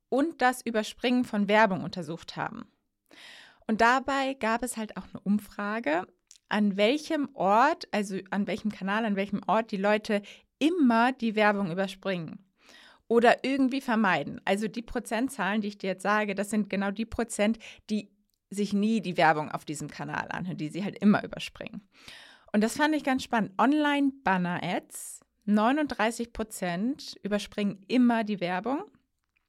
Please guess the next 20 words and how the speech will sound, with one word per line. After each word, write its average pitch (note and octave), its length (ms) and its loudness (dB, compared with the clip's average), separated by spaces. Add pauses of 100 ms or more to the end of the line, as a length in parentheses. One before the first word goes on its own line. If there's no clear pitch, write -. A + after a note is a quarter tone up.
(340)
Social A#3+ 600 2
Media, G#3+ 580 4 (580)
achtunddreißig F#3 1080 0
Prozent E3+ 580 -4
überspringen F#3+ 560 -4
immer F3+ 420 4
die F3 200 -6
Werbung. F#3+ 540 -4 (760)
Finde A3+ 340 0
ich - 160 -10
auch G#3 260 -4
echt - 380 -4
krass, A#3+ 640 -2 (160)
also G3 240 -2
viel. A#3 500 -2 (220)
<laughs> - 1200 -14
Werbemails D4 960 2
sind's A3 240 0
einunddreißig A#3 800 0
Prozent. D4 760 -8